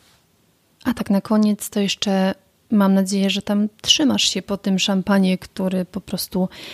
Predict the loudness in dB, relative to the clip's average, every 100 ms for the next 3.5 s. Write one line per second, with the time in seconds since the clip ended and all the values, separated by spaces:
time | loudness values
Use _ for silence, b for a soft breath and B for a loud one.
0 | B 4 4 4 0 2 2 2 0 2
1 | 4 4 2 -2 -4 -2 0 0 0 2
2 | 4 2 4 2 2 2 2 2 2 0
3 | 0 0 0 2 0